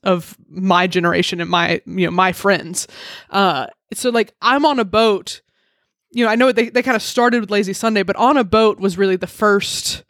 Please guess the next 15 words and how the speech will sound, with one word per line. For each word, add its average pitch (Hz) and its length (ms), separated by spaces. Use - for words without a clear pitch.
viral 208 640
video 180 600
I 196 160
felt 190 300
like 185 180
I 180 120
was 175 140
part 170 340
of. 170 300
Um, 165 400
it, 202 100
it 247 60
was 226 140
just 240 140
unavoidable. 190 720